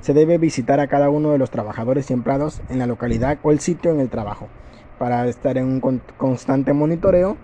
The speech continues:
de lo, de si está habiendo avance, habiendo resultados,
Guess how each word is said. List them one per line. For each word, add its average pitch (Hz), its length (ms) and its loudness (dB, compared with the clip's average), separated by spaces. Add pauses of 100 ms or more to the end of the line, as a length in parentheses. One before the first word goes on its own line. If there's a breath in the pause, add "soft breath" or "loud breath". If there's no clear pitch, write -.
(440)
de 190 180 4
lo, 135 300 6
de 123 280 -2 (180)
si - 180 -4
está 123 500 0
habiendo 120 320 2
avance, 135 540 0
habiendo 120 300 0
resultados, 151 800 -4